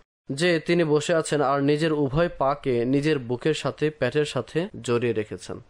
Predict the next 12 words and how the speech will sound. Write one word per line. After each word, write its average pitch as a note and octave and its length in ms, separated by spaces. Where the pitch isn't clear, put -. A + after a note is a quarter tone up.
আর D3 200
হাত D3 320
দ্বারা D#3+ 480
বৃত্ত D#3 360
বানিয়ে E3 360
রেখেছেন, A#2+ 500
কিন্তু F3+ 320
বিশেষ D3+ 420
মাহাত্ম্য D3 580
ও D#3 160
ভাব C#3+ 400
গম্ভীর C#3 500